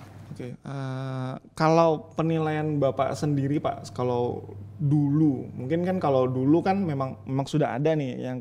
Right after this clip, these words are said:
apa, kelompok tani, apa, hutan ini, tapi belum ada S K seperti itu dulu. Kalau dulu seperti apa, Pak? Dan apa kemudahan yang didapatkan saat ini, Pak, dengan adanya terbitnya S K itu, Pak?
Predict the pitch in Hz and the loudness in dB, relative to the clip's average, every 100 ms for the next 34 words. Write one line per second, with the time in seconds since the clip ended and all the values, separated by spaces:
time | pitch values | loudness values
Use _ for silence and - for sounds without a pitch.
0 | - 123 156 160 135 123 127 - - 127 | -10 -4 -2 0 0 2 0 -2 -4 -2
1 | 127 127 127 123 165 - _ 135 139 135 | 0 -2 -2 -2 -2 -2 _ -8 -4 -4
2 | 135 143 - - - - - - 156 160 | -2 -4 -6 -12 -20 -20 -16 -4 0 2
3 | 147 131 131 120 131 - 165 147 147 131 | 2 2 0 -2 -4 -2 0 0 -2 -2
4 | 139 143 135 131 143 156 156 156 190 220 | -2 -2 -2 -2 0 0 0 -2 -6 -12
5 | - - - 175 175 - - - - 175 | -18 -20 -20 -20 -18 -20 -20 -20 -20 -20
6 | 165 151 147 147 143 139 - - - 139 | -16 -14 -14 -14 -16 -16 -16 -16 -16 -14
7 | 143 135 143 135 131 - 127 127 131 127 | -12 -10 -4 -2 -2 -2 0 2 2 2
8 | 123 127 123 131 131 143 127 - 123 120 | 2 0 -2 -6 -6 -10 -12 -12 -14 -14
9 | 113 | -16